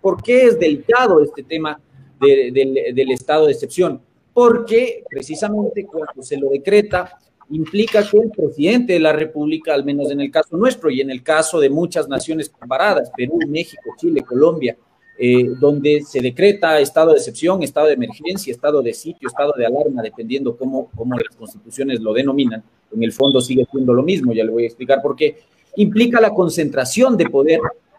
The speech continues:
a través de la asunción de ciertas atribuciones, de ciertas competencias de carácter extraordinario por parte del presidente de la República.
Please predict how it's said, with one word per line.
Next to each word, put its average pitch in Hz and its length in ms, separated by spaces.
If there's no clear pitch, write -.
a 139 100
través 160 380
de 190 200
la 151 220
asunción 151 640
de 175 100
ciertas 185 560
atribuciones, 147 760
de 135 80
ciertas 165 400
competencias 156 640
de 135 100
carácter 160 420
extraordinario 143 1000
por 139 220
parte 160 480
del 139 180
presidente 156 540
de 139 60
la 120 100
República. 131 640